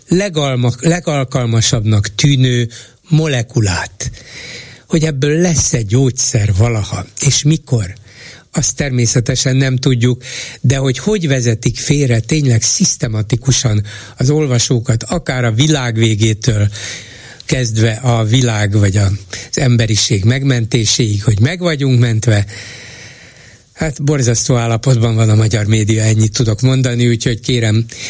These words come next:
segítsék életben tartani a józan, észszerű, normális,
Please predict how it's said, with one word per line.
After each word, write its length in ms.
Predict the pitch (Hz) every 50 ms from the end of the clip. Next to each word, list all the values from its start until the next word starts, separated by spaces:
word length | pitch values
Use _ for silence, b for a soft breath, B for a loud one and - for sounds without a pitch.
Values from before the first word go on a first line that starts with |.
| B B B B
segítsék 680 | - - - 143 127 123 117 107 - - 113 98 -
életben 500 | 127 113 92 87 95 - 101 - - -
tartani 540 | - 135 113 101 104 - 113 101 101 104 98
a 40 | 95
józan, 640 | 98 101 120 156 175 160 139 110 120 120 110 110 113 113 -
észszerű, 580 | 131 135 123 - - - 120 113 101 101 101 104
normális, 720 | 110 123 135 131 123 113 113 110 107 104 104 101 - -